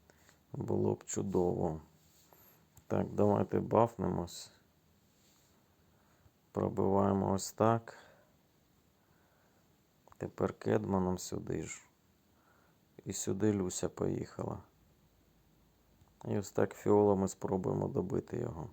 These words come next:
Чудово. Так, тут вийшло добре. Тепер потрібно спробувати інший фланг забрати. Так, зараз буде діспел.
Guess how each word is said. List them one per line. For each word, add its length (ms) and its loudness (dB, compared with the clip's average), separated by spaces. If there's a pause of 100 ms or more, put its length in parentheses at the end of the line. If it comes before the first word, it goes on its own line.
Чудово. 560 -2 (1000)
Так, 380 -2
тут 240 -2
вийшло 360 -2
добре. 460 2
Тепер 720 -2 (920)
потрібно 580 0
спробувати 880 2 (120)
інший 440 -2
фланг 480 -2
забрати. 560 -4
Так, 320 -2
зараз 360 2
буде 340 -4
діспел. 640 0